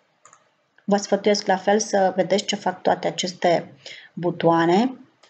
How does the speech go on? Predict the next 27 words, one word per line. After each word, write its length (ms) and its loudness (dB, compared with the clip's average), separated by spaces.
Aici 260 0
este 220 -2
un 140 0
stylus, 680 0
adică 380 -2
un 200 4
creion 400 0
cu 120 0
care 220 -2
scrieți. 520 -4
Dacă 220 -2
apăsați 480 -4
pe 80 0
el, 380 0
va 160 2
apare 320 2
o 180 2
bară 280 0
de 120 -4
instrumente. 920 0
Vedeți 300 0
ce 100 -2
face 300 -4
fiecare 840 -2
iconiță 500 0
din 180 0
aceasta. 760 0